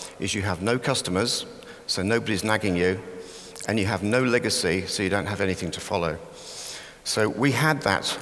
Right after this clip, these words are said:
opportunity, and as we move forward to open our doors, uh, later this year, uh, we're looking to support the whole financial services ecosystem,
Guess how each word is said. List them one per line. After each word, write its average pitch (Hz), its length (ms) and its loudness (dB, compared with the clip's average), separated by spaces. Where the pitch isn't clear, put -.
opportunity, 95 640 2
and 98 60 -4
as 101 140 0
we 113 80 2
move 135 240 4
forward 117 420 2
to 110 340 2
open 117 280 2
our 107 160 6
doors, 101 560 2
uh, 90 220 2
later 113 400 2
this 95 240 0
year, 95 240 4
uh, 104 220 0
we're 98 200 2
looking 131 300 0
to 98 100 -2
support 107 580 -2
the 104 60 -2
whole 127 400 2
financial 110 640 0
services 98 500 0
ecosystem, 123 800 0